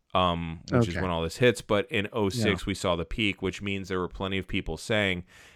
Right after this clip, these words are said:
Speaker 1: "Hey, yo, this is a bubble," as early as oh six.
Speaker 2: As oh six.
Speaker 1: Yeah.
Speaker 2: Okay. And oh six was also a congressional election.
Speaker 1: It was.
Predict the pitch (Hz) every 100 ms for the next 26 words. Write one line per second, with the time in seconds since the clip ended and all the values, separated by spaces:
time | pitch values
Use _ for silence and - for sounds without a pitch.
0 | _ 131 123 127 120 107 113 127 110 85
1 | 107 104 82 - _ _ 92 87 82 80
2 | 87 85 80 76 71 62 69 - - -
3 | - - - 123 110 104 92 - 90 80
4 | - 76 123 101 - - - - - -
5 | 107 104 - 131 127 123 107 98 127 123
6 | 107 107 95 98 143 - 85 78 58 78
7 | - - - - - 76 65 95 -